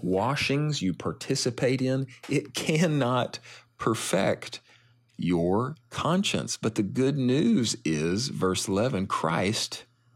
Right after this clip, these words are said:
having come as a high priest of the good things that have come into being through the greater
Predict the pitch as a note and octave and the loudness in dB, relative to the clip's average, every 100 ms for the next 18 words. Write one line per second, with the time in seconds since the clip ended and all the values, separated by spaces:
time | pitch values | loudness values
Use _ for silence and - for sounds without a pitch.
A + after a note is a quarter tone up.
0 | _ - G2 A2 G#2+ A2+ G#2+ F#2+ E2+ - | _ -2 2 2 2 2 2 2 0 0
1 | G#2 A#2+ B2 - B2 A#2 E3 - - - | -2 -2 -4 -2 2 2 0 -4 -10 -16
2 | _ - _ - F#2+ F2+ F#2 E2 G#2+ D3 | _ -20 _ -2 -2 0 0 2 2 2
3 | D#3+ - E2+ F2 G2 - F2+ - G2+ B2 | 0 -2 0 0 0 0 -2 -2 0 0
4 | C3+ G#2+ E2+ F2+ - A#2+ G#2+ G#2 F#2+ A2+ | 0 0 0 -2 -2 0 0 -2 -2 0
5 | A#2+ C3+ D#3+ A#2 G#2+ | 2 4 4 4 2